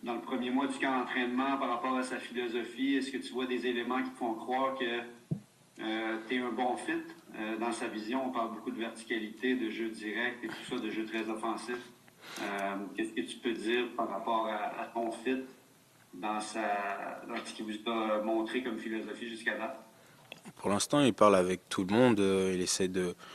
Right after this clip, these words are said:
Speaker 2: de connaître au mieux ses joueurs. Euh, avec moi, on parle, on discute, il connaît mes qualités. Il veut que travailler fort sur, sur mes qualités aussi, euh, athlétiques et techniques. Euh, et j'ai fait une marge de progression sur, euh, l'aspect offensif, mais il faut que, pas oublier que je suis défenseur en premier lieu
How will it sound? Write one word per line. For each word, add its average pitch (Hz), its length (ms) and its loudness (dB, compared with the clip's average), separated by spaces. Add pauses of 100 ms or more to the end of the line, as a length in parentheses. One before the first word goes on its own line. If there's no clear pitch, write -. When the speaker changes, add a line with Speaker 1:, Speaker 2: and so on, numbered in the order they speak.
(180)
Speaker 2:
de 101 60 6
connaître 101 460 8
au - 20 8
mieux 104 160 8
ses 98 160 6
joueurs. 101 400 6 (300)
Euh, 90 340 0
avec 85 300 -4
moi, 95 100 4
on 90 220 4
parle, 98 320 6
on 92 40 2
discute, 95 600 0
il - 40 -8
connaît 92 280 0
mes 90 120 0
qualités. 92 520 -2 (540)
Il 95 80 0
veut 90 580 2
que - 100 -2
travailler 92 500 4
fort - 380 2
sur, 87 380 0
sur 95 140 4
mes 92 120 2
qualités 90 420 0
aussi, 92 300 0
euh, 87 180 0
athlétiques 92 540 -2
et 87 240 0 (480)
techniques. 98 720 2
Euh, 87 580 0
et 87 460 -8
j'ai 90 140 0
fait - 140 0
une 95 80 2
marge 95 200 2
de 95 60 6
progression 92 600 4
sur, 87 280 2
euh, 87 240 4
l'aspect 90 320 2
offensif, 87 600 0
mais 85 100 -2
il 80 60 -6
faut - 200 -2
que, 87 320 2
pas 92 160 4
oublier 92 300 4
que 98 120 -2
je 95 200 0
suis 92 240 0
défenseur 92 520 2
en 95 80 6
premier 92 320 2
lieu 107 160 4